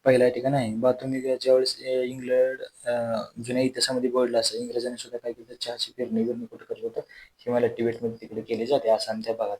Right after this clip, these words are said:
केली जाते. बरोबर? त्या भागात चीनमध्ये येत होतं. सुरुवातीला सुद्धा चीनमध्ये भरपूर करत होते प्रमाण चहा उत्पादन. नेक्स्ट क्वेश्चन बघा, एकशे तेहतीसवा क्वेश्चन बघायचा. पनामा या कालव्यास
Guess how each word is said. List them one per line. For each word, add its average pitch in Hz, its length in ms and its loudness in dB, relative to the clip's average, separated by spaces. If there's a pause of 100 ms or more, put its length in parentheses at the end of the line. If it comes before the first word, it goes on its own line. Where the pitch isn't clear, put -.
केली 107 160 -12
जाते. 113 260 -2
बरोबर? - 380 -8
त्या 110 100 -12
भागात 113 260 -12
चीनमध्ये 123 500 -4 (300)
येत 127 140 0
होतं. - 180 -4 (760)
सुरुवातीला 117 400 4
सुद्धा 120 240 2 (180)
चीनमध्ये 120 360 0
भरपूर 117 320 -2
करत 110 240 -2
होते - 160 -12
प्रमाण 107 280 -6 (1500)
चहा 113 120 8
उत्पादन. 104 340 0 (4000)
नेक्स्ट 131 220 6
क्वेश्चन 131 300 4
बघा, 127 120 10
एकशे 135 280 4
तेहतीसवा 135 340 2
क्वेश्चन 131 280 -4
बघायचा. 123 320 2 (840)
पनामा 143 320 12
या 131 120 10
कालव्यास 131 400 10